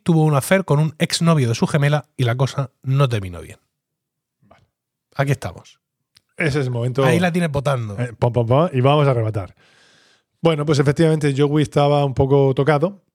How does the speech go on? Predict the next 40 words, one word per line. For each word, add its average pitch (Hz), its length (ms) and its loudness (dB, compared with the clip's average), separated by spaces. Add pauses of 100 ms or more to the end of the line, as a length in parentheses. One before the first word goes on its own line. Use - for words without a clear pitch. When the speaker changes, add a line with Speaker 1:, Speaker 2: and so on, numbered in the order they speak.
(140)
Speaker 2:
<clears throat> - 240 -8 (580)
y 135 80 -2
de 123 120 0
hecho 135 140 -2
el - 40 -6
capítulo 131 460 2
empieza, 139 520 0 (320)
que 117 80 -8
lo 113 80 -4
vemos 120 260 -4
ahí 123 280 0
Speaker 1:
Qué 127 60 2
Speaker 2:
en - 20 -
un-, - 40 -2
Speaker 1:
bueno. 120 360 -4 (220)
Speaker 2:
en 117 240 -6
una 123 220 -2
escena 131 420 -2
int-, 127 240 -6
introspectiva. 135 920 -2
Speaker 1:
Qué 143 140 -4
bueno 139 280 -2
el 160 60 -4
comienzo. 107 500 -8
Speaker 2:
Co-, 113 120 -6
<laughs> 90 120 -4
empieza 131 200 0
Speaker 1:
Uno, 143 140 0
Speaker 2:
ahí. 127 240 0
Speaker 1:
uno 131 160 0
de 214 80 2
los 165 100 0
mejores 147 320 -2
comienzos. 131 760 -8 (280)
Porque - 200 -2
además, 175 360 -2 (160)
poco 151 220 0
habitual, 120 580 -2
¿no? 175 260 -6 (220)
De-, 120 200 -14